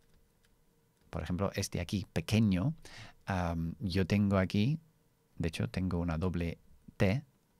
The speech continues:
que se divide la sílaba así, pues yo sé que esto es una sílaba cerrada, así que tiene que ser la I corta. No va a ser, ah, la I, am, del abecedario, que sería I, que sería lie. Ahora veremos eso. Entonces, esto es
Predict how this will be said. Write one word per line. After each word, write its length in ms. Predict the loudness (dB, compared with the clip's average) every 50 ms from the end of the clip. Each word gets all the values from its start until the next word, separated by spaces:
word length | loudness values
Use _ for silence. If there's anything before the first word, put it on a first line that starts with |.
| _ _ _ _ _ _ _ _
que 120 | -10 -8 -6
se 180 | -4 -4 -4
divide 480 | -4 -2 2 2 2 2 2 -2 -4 -8 _ _ _ _ _ _
la 160 | -6 -4 -2
sílaba 320 | 0 0 2 2 2 0
así, 340 | 0 0 0 0 0 0 -2 -6 -16 -20 -20 -18 -18 -18 -18 -20 -16 _
pues 220 | 0 2 2 4 4
yo 120 | 2 2
sé 180 | 2 2 0 0
que 100 | 0 -2
esto 160 | -2 -2 -2
es 60 | -2
una 100 | 0 0
sílaba 300 | 0 0 0 2 0 0
cerrada, 320 | -2 0 2 2 2 2 2
así 180 | 0 -4 -6
que 100 | -6 -4
tiene 200 | -4 -2 -2 0
que 100 | -2 -2
ser 280 | -2 0 0 0 0 0
la 120 | 0 0
I 120 | 0 -2 0
corta. 440 | 0 0 -2 -2 -4 -6 -8 -8 -12 -18 -20 -20 -20 -20 -10 -4
No 120 | -2 0
va 120 | 2 2 2
a 60 | 0
ser, 300 | 0 0 0 -2 -2 -4 -10 -20 -20 -20 -20 -20 -20 -6 -2
ah, 180 | -2 0 0
la 260 | 0 0 -2 -2 -4 -6 -4
I, 480 | -2 0 2 0 0 0 -2 -6 -8 -12 _ _ _ _ -6
am, 720 | -4 -2 -2 -2 -2 -2 -4 -4 -4 -6 -8 -8 -10 -14 -18 _ _ _ _ _ _ _ _ _ _ _ _ _ _ _ _
del 260 | 0 0 2 2 0 0
abecedario, 460 | -2 -2 0 0 0 0 0 -4 -6
que 100 | -6 -6
sería 320 | -6 -6 -6 -6 -8 -4 0
I, 420 | 0 2 2 0 -2 -4 -10 -10
que 120 | -10 -8 -6
sería 260 | -6 -6 -6 -6 -4
lie. 440 | 0 2 2 2 2 -2 -6 -10 -16 -20 -20 -20 -20 -10
Ahora 200 | -6 -2 -2 0
veremos 320 | 0 0 -2 -2 -2 -2
eso. 240 | -2 -2 -2 -6 -10 -12 -18 -20 -20 -20 -20 -20 -20 -20 _ _
Entonces, 500 | -4 -2 -2 0 2 2 0 0 0 -2
esto 220 | -4 -2 2 2
es 160 | 2 2 0